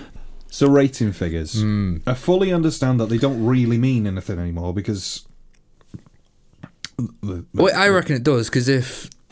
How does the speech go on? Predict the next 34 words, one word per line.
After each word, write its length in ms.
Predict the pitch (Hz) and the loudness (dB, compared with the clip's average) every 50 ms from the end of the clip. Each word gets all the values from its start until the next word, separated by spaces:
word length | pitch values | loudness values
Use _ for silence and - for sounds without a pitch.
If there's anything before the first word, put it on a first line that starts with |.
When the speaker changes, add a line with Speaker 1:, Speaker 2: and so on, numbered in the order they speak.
| _ _ - | _ _ -6
Speaker 2:
the 80 | 135 | -2
production 340 | 127 139 135 135 135 - 139 127 | 0 2 2 2 0 -2 0 0
company 220 | 127 117 120 113 | 0 0 0 -2
sees 240 | - - 131 123 120 | -2 0 0 0 0
those 140 | 120 110 107 | 0 0 0
ratings 360 | 117 120 120 98 98 95 95 | 0 0 0 0 -2 -4 -4
and 60 | 92 | -4
thinks, 200 | 104 101 98 104 | -2 -2 -2 0
"Oh, 120 | 127 123 110 | 0 0 2
they 120 | 104 101 | 0 0
like 220 | 98 110 117 - - | 0 0 -2 -2 -4
that, 200 | 82 87 - - | -6 -6 -6 -4
we'll 80 | 92 92 | -4 -2
make 180 | 101 98 87 | -2 -2 -2
more 280 | 90 90 95 95 90 87 - - - | -2 -2 -2 -2 -2 -4 -6 -10 -10
stuff 300 | - - - 95 - - | -6 -4 -4 -4 -2 -2
like 100 | 82 78 | -4 -4
that." 180 | 87 90 - - - - - - - - - - - - - - | -4 -6 -8 -10 -18 -20 -20 -20 -20 -20 -20 -20 -20 -18 -12 -12
Speaker 1:
Uh, 40 | 156 - | -8 -4
yeah, 240 | - 247 269 269 | -2 0 0 0
I 20 | 247 | -2
suppose. 600 | - - - 208 165 120 110 123 127 - - - - - - | -4 -4 -2 0 2 2 2 0 -2 -6 -12 -16 -20 -8 -4
But 200 | 151 147 - - - - - - - - - - | -2 -2 -2 -4 -14 -20 -20 -20 -20 -20 -14 -8
the 200 | 185 165 151 170 | -2 0 2 2
thing 260 | - - 226 214 202 | 2 2 0 0 0
I 60 | 202 | 0
think 220 | 185 - 180 156 - | 0 0 0 2 0
it's 160 | 143 - - | -2 -2 0
more 300 | 139 143 156 165 165 151 | 0 2 2 2 2 0
useful 500 | 123 104 95 87 - - - 104 92 82 | 0 0 -2 -4 -4 -6 -6 -4 -4 -4
for 380 | - - 95 90 87 104 123 127 - - _ - | -6 -4 -4 -2 -2 -2 -4 -6 -10 -16 _ -4
is 260 | 113 113 110 104 - | 0 0 0 0 -2
seeing 520 | - - - 135 131 131 135 131 127 131 135 | -6 -6 -4 -2 0 0 0 0 -2 -2 -4
how 680 | 127 - 131 123 120 117 113 110 110 110 107 101 | -4 -6 -6 -4 -4 -2 -2 -2 -2 -2 -2 -4